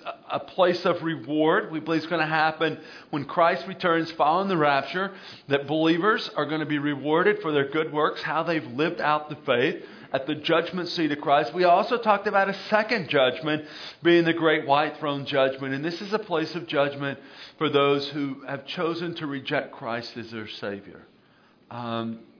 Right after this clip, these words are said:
for them, it's not gonna be reward. For them, it's gonna be, um, a pretty frightening eternity, um, to embrace. Well, today as we,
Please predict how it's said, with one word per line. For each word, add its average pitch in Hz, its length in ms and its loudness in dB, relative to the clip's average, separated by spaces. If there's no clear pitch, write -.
for 156 120 4
them, 170 300 4
it's 160 220 -2
not 156 200 0
gonna 156 240 -2
be 151 140 0
reward. 135 760 2
For 131 140 -4
them, 143 400 0
it's 139 320 -6
gonna 139 220 -2
be, 135 500 -4
um, 131 480 -2
a 135 60 -4
pretty 190 400 -6
frightening 147 800 0
eternity, 135 840 -2
um, 120 440 -4
to 131 200 -4
embrace. 131 440 2
Well, 196 100 0
today 226 300 4
as 226 160 0
we, 202 280 -4